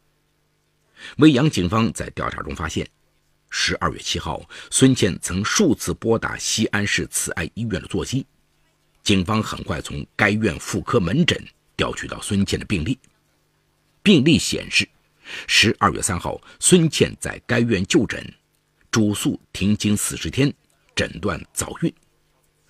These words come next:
十二月七号，孙茜在该院做了人流手术。按照时间推算，孙茜停经时在十月二十号左右，此时她恰好和李巨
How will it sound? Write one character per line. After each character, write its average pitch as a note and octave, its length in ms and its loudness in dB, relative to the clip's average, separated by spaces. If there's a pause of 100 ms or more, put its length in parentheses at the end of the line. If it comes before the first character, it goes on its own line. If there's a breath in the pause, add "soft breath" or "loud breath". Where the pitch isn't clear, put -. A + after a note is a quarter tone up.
(100)
十 - 340 2
二 G2 120 2
月 - 100 -8
七 - 120 -4
号， - 200 -6 (100)
孙 F3+ 300 4
茜 - 260 2
在 - 240 -8
该 A2+ 160 0
院 A#2+ 220 2 (140)
做 C3+ 220 4
了 - 80 0
人 F#2+ 220 0
流 B2 140 6
手 - 180 -2
术。 - 160 -8 (1200)
按 G#2 160 4
照 D2 80 -6
时 - 180 -4
间 A#2+ 160 -2
推 A#2+ 200 -4
算， - 200 -4 (480 loud breath)
孙 D#3+ 300 6
茜 E2 300 -2
停 A#2 240 -2
经 A#2+ 180 0
时 - 240 -2 (100)
在 - 200 -8
十 - 300 -4
月 C#3 240 2 (100)
二 B2+ 120 0
十 - 140 -6
号 E2+ 100 -8
左 - 200 -10
右， G#2 100 -8 (840)
此 - 180 -4
时 - 180 -2 (160)
她 G#2+ 120 -6
恰 D#3+ 360 -2
好 - 220 -12
和 - 140 -2
李 A2 400 -4
巨 F#3 200 2